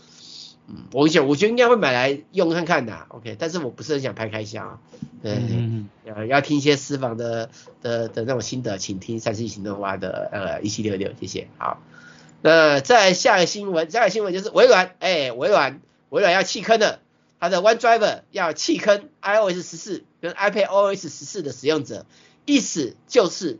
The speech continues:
Speaker 1: 简单的说，当你的手机，呃，你的手机、呃，
Speaker 2: 太旧了。
Speaker 1: 是安-，太旧了。
Speaker 2: <laughs> 不会用。
Speaker 1: 对，太旧了。
Speaker 2: 它其实也不是弃坑，它只是就是旧版的就不支援的啦，太旧的版本就，哎，可是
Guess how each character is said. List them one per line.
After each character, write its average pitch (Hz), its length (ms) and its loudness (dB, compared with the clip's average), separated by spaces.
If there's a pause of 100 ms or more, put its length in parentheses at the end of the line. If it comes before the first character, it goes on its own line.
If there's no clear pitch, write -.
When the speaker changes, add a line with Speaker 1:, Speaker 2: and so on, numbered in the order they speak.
Speaker 1:
简 113 200 -6
单 151 180 0
的 143 100 -2
说， 143 380 -4 (340)
当 226 180 4
你 160 120 0
的 123 160 -6
手 113 220 -6
机， 175 360 -6 (100)
呃， 113 180 -12
你 110 100 -10
的 120 80 -6
手 120 200 -8
机、 160 340 -8 (240)
呃， 113 140 -2
Speaker 2:
太 123 140 6
旧 156 280 6
了。 123 80 6
Speaker 1:
是 98 60 4
安-， 101 100 -2 (160)
太 - 220 -2
旧 208 200 6
了。 139 140 6
Speaker 2:
<laughs> - 20 -8
不 - 40 -4
会 135 120 2
用。 135 180 2 (500)
Speaker 1:
对， 101 180 -8 (380)
太 - 20 -20
旧 - 40 -20
了。 - 40 -16
Speaker 2:
它 240 120 4
其 214 200 4
实 165 80 2
也 139 80 4
不 120 100 -4
是 170 100 -4
弃 175 280 -2
坑， 175 140 -2
它 175 120 -2
只 131 220 -4
是 160 160 -4
就 156 160 -6
是 156 180 -6 (140)
旧 160 220 4
版 104 200 -6
的 104 100 -6
就 123 120 -8
不 127 160 -6
支 123 260 -6
援 113 260 -6
的 87 100 -20
啦， - 280 -16
太 139 140 -2
旧 123 220 -2
的 110 100 0
版 101 240 -6
本 98 160 -10
就， 101 160 -12 (260)
哎， 170 200 0
可 135 160 4
是 196 160 2